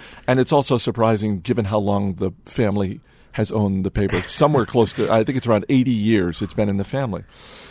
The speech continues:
But that said, the reaction from some of these people on Twitter just, I thought, demonstrated a fundamental lack of business insight because, you know, one, one person as opposed to like, "Well, I guess I have to dust off my resume." You know, it was as though the Grim Reaper had bought the paper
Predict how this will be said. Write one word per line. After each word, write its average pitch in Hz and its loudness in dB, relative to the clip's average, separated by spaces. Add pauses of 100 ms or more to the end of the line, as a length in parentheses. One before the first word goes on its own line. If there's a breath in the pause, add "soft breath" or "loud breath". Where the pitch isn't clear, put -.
(140)
But 127 4
that 180 2
said, 180 -2
the 110 2
reaction 120 -2
from 101 -6
some 160 -6
of 120 -6 (100)
these 107 -6
people - -12
on 101 -4
Twitter 131 -8
just, - -12
I 110 -8
thought, 120 -6
demonstrated 107 -4
a 113 -6
fundamental 120 -2
lack 104 -2
of 101 -6
business 117 0
insight 104 -2
because, 98 -4
you 110 -6
know, 95 -4
one, 104 -2 (600 loud breath)
one 110 -2
person 104 -2
as 92 -4
opposed 98 -4
to 92 -2
like, 90 0
"Well, 101 2
I 107 0
guess 101 -6
I 110 2
have 104 -2
to 95 -8
dust 101 -2
off 104 -2
my 98 0
resume." 101 -2
You 135 -2
know, 117 2
it 123 4
was 123 2
as 113 2
though 139 6
the 120 2
Grim 123 2
Reaper 107 0
had 95 -2
bought 107 2
the - -2
paper 117 -2